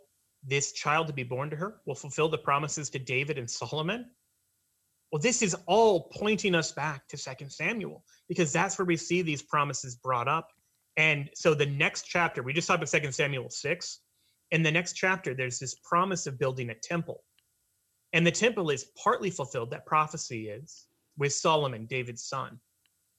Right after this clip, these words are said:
But the full fulfillment of the prophecy doesn't happen until Jesus, who is the new and perfect temple.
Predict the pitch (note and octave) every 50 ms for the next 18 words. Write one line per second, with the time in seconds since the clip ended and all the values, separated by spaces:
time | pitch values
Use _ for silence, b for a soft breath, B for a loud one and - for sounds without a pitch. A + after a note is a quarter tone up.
0 | _ _ _ F3 E3 - D#3 - - - - G3+ G#3 B3+ D4 D#4 C#4+ - - G#3+
1 | F3 G#3 G3+ G3 F#3 E3+ D3+ C#3 B2+ - - F#3+ B3 C4+ - G#3 E3+ - - A2+
2 | - - D#3+ E3 E3+ E3 E3 - - D#3+ E3 D3+ - - C3+ B2 A#2+ A#2+ A#2+ -
3 | C3 A#2 A2 G#2+ G#2+ G#2+ _ _ _ _ _ _ _ - E3+ F3 D#3+ B2+ B2+ A2+
4 | - - - C3+ C3 B2 - - C3 B2 B2+ C3 C3 C3 A#2+ A#2 - B2 A#2 -
5 | - - _ - B2 A2+ -